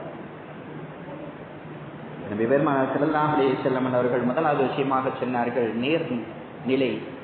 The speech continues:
கரை ஓரங்களிலே உங்களுடைய தேவையை நீங்கள் கழிக்காதீர்கள். நீங்கள் கழிக்காம இருப்பது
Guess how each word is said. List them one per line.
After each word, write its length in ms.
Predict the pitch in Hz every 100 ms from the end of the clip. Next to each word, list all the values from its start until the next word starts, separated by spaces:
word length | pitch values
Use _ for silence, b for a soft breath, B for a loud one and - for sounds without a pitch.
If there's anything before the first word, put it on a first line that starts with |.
| - -
கரை 240 | 131 151 143
ஓரங்களிலே 600 | 127 135 120 120 104 113 - - - - - - - -
உங்களுடைய 420 | 123 135 120 120 -
தேவையை 400 | 151 139 127 117
நீங்கள் 340 | 117 110 110
கழிக்காதீர்கள். 720 | 107 110 107 98 95 90 95 - - - - - - - - - - - - - - - - - -
நீங்கள் 360 | 117 123 117
கழிக்காம 480 | 143 147 160 151 139
இருப்பது 420 | 139 - 170 170